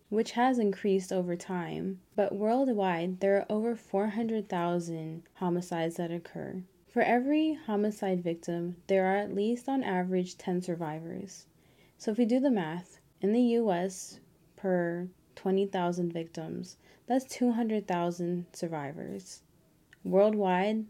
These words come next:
that's four million survivors. So let me ask you all a question. Whenever you watch a true crime documentary or, you know, a crime T V series or even a true crime podcast,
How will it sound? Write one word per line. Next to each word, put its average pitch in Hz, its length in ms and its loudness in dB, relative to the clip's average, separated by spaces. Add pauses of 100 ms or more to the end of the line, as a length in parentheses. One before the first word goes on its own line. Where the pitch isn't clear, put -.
(140)
that's 180 260 0
four 196 340 2
million 180 540 2
survivors. 165 640 -6 (440)
So - 140 0
let 254 100 6
me 302 120 6
ask 220 280 0
you 208 100 2
all 185 140 0
a - 20 -2
question. 180 560 -8 (340)
Whenever 240 280 2
you 285 160 4
watch 202 520 -2 (100)
a 190 100 0
true 196 260 2
crime 185 320 0
documentary 170 1080 -4
or, 170 520 0 (300)
you 190 80 0
know, 180 140 2
a 180 40 -2
crime 208 540 0
T 196 260 -2
V 180 140 -2
series 165 500 -4
or 185 60 -2
even 220 300 0
a 226 40 -2
true 214 240 -2
crime 190 340 -2
podcast, 180 760 -8